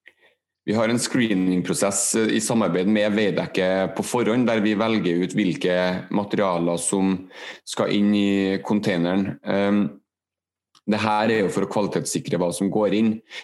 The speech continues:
men også få en oversikt over hva er det som finnes på byggeprosjektet, for det kan jo være forskjell-, forskjellig fra prosjekt til prosjekt. Eh, på kontorbygg så er det veldig mye stål og veldig mye andre varer enn det er i et, eh, leilighetskompleks som skal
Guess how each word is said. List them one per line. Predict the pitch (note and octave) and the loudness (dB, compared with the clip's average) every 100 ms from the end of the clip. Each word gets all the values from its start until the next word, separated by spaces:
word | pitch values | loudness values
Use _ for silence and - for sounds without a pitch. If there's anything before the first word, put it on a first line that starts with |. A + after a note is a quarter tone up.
| - | -4
men | G#2+ | 0
også | A2 A2 | 0 0
få | A#2+ | 0
en | A2 | 0
oversikt | A2+ F2 G2 F2+ | 0 0 -2 0
over | F#2 F2 | 0 2
hva | G2 A#2 | 2 2
er | |
det | E2+ | 0
som | F2+ | -2
finnes | - A2 G2 E2+ | 0 2 2 0
på | A#2 | 0
byggeprosjektet, | A2+ A#2 F2 E2+ D#2 - F2+ | 0 0 0 -2 -4 -4 -2
for | G2 | -2
det | A2 | 0
kan | A#2+ | 0
jo | F2+ | 0
være | F2 F2+ | 0 -2
forskjell-, | - G2+ - F2 E2+ F2+ F2+ - | -4 -4 -2 -2 0 0 0 -2
forskjellig | - - F#2 F2 E2+ | -4 -2 0 -2 -2
fra | F#2 F2+ F2 F2 - | 0 0 -2 -4 -4
prosjekt | F#2 F#2 - | -2 -2 -2
til | G2 | -4
prosjekt. | G2 G#2 B2 - - - - - - - - | -2 -2 -4 -6 -14 -18 -18 -16 -16 -18 -6
Eh, | G2+ G2 G2 G2 F#2+ F#2+ - - | -2 0 0 0 0 0 -2 -4
på | G2 F#2+ F#2+ F#2+ F#2 F#2 F#2 F#2 | -2 0 2 2 2 2 0 0
kontorbygg | - A2 G#2+ G#2+ F2+ F#2+ A2+ | 0 -2 0 0 2 2 0
så | A2+ A2+ | 0 2
er | |
det | F#2+ | 2
veldig | G2+ F#2 | 2 2
mye | F#2 F2+ | 0 -2
stål | - G2 G2 G2+ | -2 0 2 2
og | F#2+ | 2
veldig | G2+ F2+ | 2 2
mye | F#2 F#2 F#2+ F#2 - _ _ _ | 2 2 0 -4 -14 _ _ _
andre | A2+ A2+ G2 | 0 2 2
varer | A#2+ A2 F#2 | 2 2 2
enn | |
det | F#2+ F#2 | 2 2
er | F2+ F2 | 2 2
i | F2+ | 0
et, | F2+ F2+ F#2+ | 0 -2 -2
eh, | F#2+ F#2 F2+ F2+ | 0 2 0 0
leilighetskompleks | G#2 G#2+ G2 E2+ - - F2 F#2+ A2 - | 2 2 0 0 -2 -2 -2 -2 -2 -2
som | B2 | -2
skal | B2 | 0